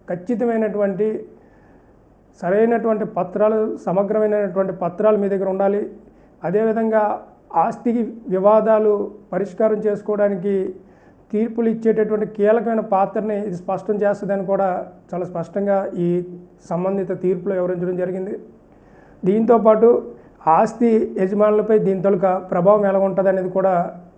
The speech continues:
ఈ, ఈ తీర్పు ద్వారా మనం ఆలోచించాల్సినటువంటి పరిస్థితి. కారణం, ఆస్తిపై యాజమాన్య హక్కులను క్లెయిమ్ చేయడానికి, అంటే టైటిల్ రైట్స్ ఏవైతే ఉన్నాయో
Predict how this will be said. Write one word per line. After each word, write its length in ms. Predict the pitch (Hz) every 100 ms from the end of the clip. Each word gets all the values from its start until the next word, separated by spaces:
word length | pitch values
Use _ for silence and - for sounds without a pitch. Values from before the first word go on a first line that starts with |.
| - -
ఈ, 120 | 180 180 196 -
ఈ 320 | 185 185 185
తీర్పు 360 | 185 196 190 202
ద్వారా 380 | 190 185 185 -
మనం 440 | 165 175 170 170 - - - -
ఆలోచించాల్సినటువంటి 840 | 165 196 190 185 180 170 165 160 156
పరిస్థితి. 500 | 151 147 156 139 139 - _ _ - -
కారణం, 460 | 170 220 233 254 - - _ - - -
ఆస్తిపై 500 | - 208 220 214 233 226 220
యాజమాన్య 500 | 180 202 226 220 220
హక్కులను 640 | 202 202 220 220 226 - - - - -
క్లెయిమ్ 300 | 180 208 214
చేయడానికి, 320 | 214 208 202 185
అంటే 200 | 190 208
టైటిల్ 520 | 196 190 - 233 214 175 - - - - _ _ -
రైట్స్ 360 | 180 220 -
ఏవైతే 320 | 208 208 208
ఉన్నాయో 520 | 208 196 190 214 247